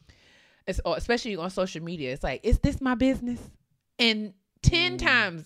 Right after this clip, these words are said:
Speaker 1: almost nine times out of ten, I wanna say ten times out of ten, it, the answer is no. <laughs> This is not my business.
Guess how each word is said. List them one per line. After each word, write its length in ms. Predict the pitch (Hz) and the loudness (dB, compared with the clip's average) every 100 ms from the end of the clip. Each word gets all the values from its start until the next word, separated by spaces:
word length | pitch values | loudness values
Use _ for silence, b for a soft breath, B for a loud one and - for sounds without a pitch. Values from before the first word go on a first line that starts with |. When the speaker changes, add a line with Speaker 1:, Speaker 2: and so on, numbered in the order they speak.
| - | 0
Speaker 1:
almost 320 | 269 254 233 | 0 0 0
nine 220 | 233 254 | 2 2
times 180 | 254 220 | 0 0
out 140 | 196 | 0
of 60 | 185 | 0
ten, 240 | 247 208 | -4 0
I 100 | 180 | 0
wanna 180 | 214 190 | 0 0
say 140 | 190 160 | -2 -2
ten 200 | 214 196 | -6 -6
times 200 | 170 147 | -6 -6
out 140 | 131 | -8
of 40 | |
ten, 320 | 139 147 127 - _ - | -8 -10 -10 -16 _ -2
it, 240 | 269 226 | -2 -2
the 120 | 220 | -6
answer 280 | 247 269 254 | -4 -6 -4
is 160 | 220 226 | -6 -6
no. 360 | 233 190 120 _ _ _ - | -8 -8 -12 _ _ _ -4
<laughs> 180 | - | -2
This 140 | 381 - | -4 -4
is 120 | 240 | -10
not 160 | 214 220 | -4 -4
my 120 | 214 | -2
business. 400 | 208 214 202 202 | -2 -4 -4 -8